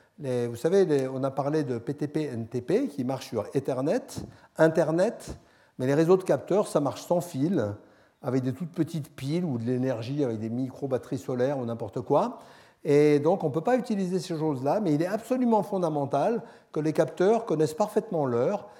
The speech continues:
Donc, euh, je suis en train de regarder, euh, peut-être pour en parler un petit peu, les solutions qui sont prises pour les réseaux de capteurs, en particulier mobiles, parce que le temps, quand on est mobile, c'est pas plus simple.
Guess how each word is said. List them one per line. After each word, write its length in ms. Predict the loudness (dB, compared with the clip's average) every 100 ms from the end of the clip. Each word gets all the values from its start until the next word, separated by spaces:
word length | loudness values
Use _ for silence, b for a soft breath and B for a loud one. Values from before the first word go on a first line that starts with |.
| B B
Donc, 420 | 0 2 2 2
euh, 360 | 2 4 6 4
je 60 | 0
suis 140 | -4
en 80 | -4
train 180 | -4 -4
de 60 |
regarder, 540 | -2 0 0 0 2 2
euh, 420 | 0 -2 -2 -6
peut-être 320 | -8 -8 -6
pour 120 | -4
en 80 | -4
parler 180 | -4 -6
un 60 | -6
petit 180 | -10
peu, 280 | -2 0 0 B B B -10
les 80 |
solutions 420 | -6 -6 -6 -4 -4
qui 120 | -4
sont 180 | -4 -6
prises 340 | -2 -4 -4
pour 200 | -4 -2
les 140 | 0
réseaux 260 | 0 -2 -2
de 140 | -4
capteurs, 420 | -4 -4 0 -2 0
en 60 |
particulier 480 | -6 -8 -8 -2 -2
mobiles, 500 | 2 2 6 6 4
parce 160 | -2 -6
que 60 |
le 260 | -6 -4 -6
temps, 160 | -6
quand 200 | -8 -8
on 100 | -6
est 60 | -4
mobile, 300 | -4 -4 -6
c'est 80 | -6
pas 100 | -10
plus 160 | -10 -14
simple. 220 | -14 -16